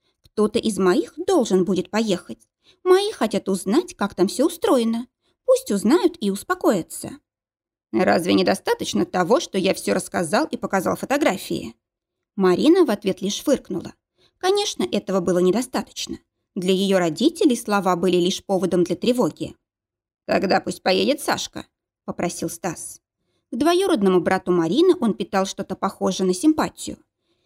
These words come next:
Вся прочая мужская часть семьи Марины вызывала у Стаса чувство, которое сам он вслух называл робостью, в душе при этом понимая, что оно куда больше похоже на откровенный страх.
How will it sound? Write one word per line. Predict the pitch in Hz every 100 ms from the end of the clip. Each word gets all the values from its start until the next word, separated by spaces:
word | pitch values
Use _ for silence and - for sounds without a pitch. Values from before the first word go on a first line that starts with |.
| _
Вся | - - 196
прочая | 170 - 269 - 349
мужская | 220 208 - 208 190
часть | 185 - 190 185
семьи | - 190 180
Марины | 180 247 190 - - _ _ _
вызывала | 311 330 370 392 277
у | 226
Стаса | - 190 190
чувство, | 170 - - - 190
которое | 190 202 - 196 214
сам | - 185 190
он | 190
вслух | - 196 -
называл | 196 180 190 185 214
робостью, | 294 - - - - - _ _ -
в | 185
душе | 190 - 196
при | 196
этом | 190 180
понимая, | 180 175 165 160 311 381
что | - 196
оно | 190 185
куда | 180 180 185
больше | 170 185 -
похоже | 190 165 - 240 339 294
на | 185
откровенный | 180 185 165 165 165
страх. | 170 - 180 - _